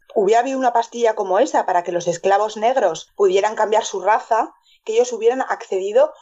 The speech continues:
mm, directamente a por ello para liberarse de la esclavitud, ¿no?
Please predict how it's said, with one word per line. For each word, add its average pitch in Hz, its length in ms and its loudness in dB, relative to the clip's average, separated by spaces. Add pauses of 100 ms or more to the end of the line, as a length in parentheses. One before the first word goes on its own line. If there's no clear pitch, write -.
(340)
mm, 190 320 -12
directamente 240 600 2
a 240 60 0
por 214 160 -4
ello 247 200 0
para 226 160 2
liberarse 190 520 0
de 247 80 0
la 185 80 0
esclavitud, 175 680 -4
¿no? 208 340 -4